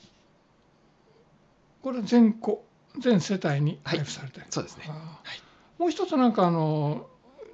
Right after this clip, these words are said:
Speaker 1: じ-、災害
Speaker 2: はい。特本。
Speaker 1: ハンドブックみたいな。
Speaker 2: そうですね。
Speaker 1: はい。
Speaker 2: はい。あの、葉山小学校の校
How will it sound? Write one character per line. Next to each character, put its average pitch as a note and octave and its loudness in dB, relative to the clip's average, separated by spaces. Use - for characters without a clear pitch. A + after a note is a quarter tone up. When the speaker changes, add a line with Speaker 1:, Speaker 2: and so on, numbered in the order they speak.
Speaker 1:
じ-、 - -18
災 A#3 -6
害 B3 -2
Speaker 2:
は F#3+ -4
い。 - -6
特 F3 -2
本。 A3 4
Speaker 1:
ハ B3 6
ン B3 2
ド B3+ 2
ブ A#3 0
ッ - -6
ク G#3 -2
み D3 0
た D3+ -6
い C#3+ -2
な。 D3 -4
Speaker 2:
そ E3+ -2
う - 0
で B2+ -2
す - -10
ね。 A2 -2
Speaker 1:
は F#3+ 2
い。 - 6
Speaker 2:
は B2+ 4
い。 - -8
あ E3 -2
の、 E3 0
葉 F3+ -2
山 G3+ 0
小 G#3 0
学 G3+ -4
校 B2 0
の G#2 -2
校 B2+ -4